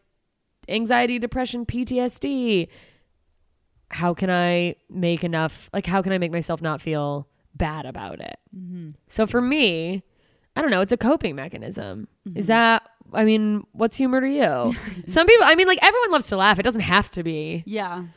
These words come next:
Speaker 1: But did you ever, like, are your parents funny? <laughs>
Speaker 2: Great question.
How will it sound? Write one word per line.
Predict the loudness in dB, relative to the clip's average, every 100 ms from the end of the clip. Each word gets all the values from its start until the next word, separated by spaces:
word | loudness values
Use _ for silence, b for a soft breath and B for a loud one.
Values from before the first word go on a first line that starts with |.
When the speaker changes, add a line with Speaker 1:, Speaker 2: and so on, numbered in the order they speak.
| b b b -2
Speaker 1:
But | 2 2 0 _ _ _ -2
did | 2 6
you | 6
ever, | 6 4 2 2 -2 _ _ _ _ _ _ -16 -14 -2
like, | 0 0 -4 _ _ _ _ -2
are | 0
your | 0
parents | -2 -4 -4
funny? | -4 -4 -4 -6 -10 -18
<laughs> | -18 -18 _ _ _
Speaker 2:
Great | -20 -18 -18 -16
question. | -16 -16 -20 -20